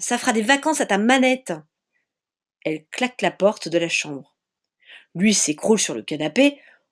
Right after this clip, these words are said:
enfouit sa tête dans le string, comme s'il pleurait, puis l'éloigne vivement de son visage avec une moue de dégoût. Elle ressort de la chambre, passe devant lui sans le regarder, disparaît dans la cuisine et revient aussitôt avec une carotte à la main.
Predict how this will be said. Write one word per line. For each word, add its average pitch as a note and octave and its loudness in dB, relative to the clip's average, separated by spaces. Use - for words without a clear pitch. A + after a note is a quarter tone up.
enfouit G#3+ 4
sa F#3+ 2
tête G#3+ 0
dans F#3 6
le F3+ 2
string, G3 -2
comme G3 0
s'il G3 -2
pleurait, F3+ 4
puis G#3 -2
l'éloigne F#3+ 8
vivement F#3+ 4
de A#3 0
son - -4
visage F3 2
avec D3+ -2
une F3+ 0
moue G3+ 4
de F3+ 0
dégoût. D#3 0
Elle D#3 -2
ressort D#3 -2
de D#3 -4
la D3 0
chambre, C#4 -2
passe C4+ 0
devant A3 2
lui C4+ 2
sans - -4
le B3+ 2
regarder, G#3 -2
disparaît G3+ 4
dans G3+ 2
la G3 4
cuisine G#3+ 2
et D4+ 8
revient A3+ 4
aussitôt C#4+ 2
avec G#3 0
une G#3 0
carotte B3 -2
à G#3+ -2
la F3 -2
main. C#3+ -8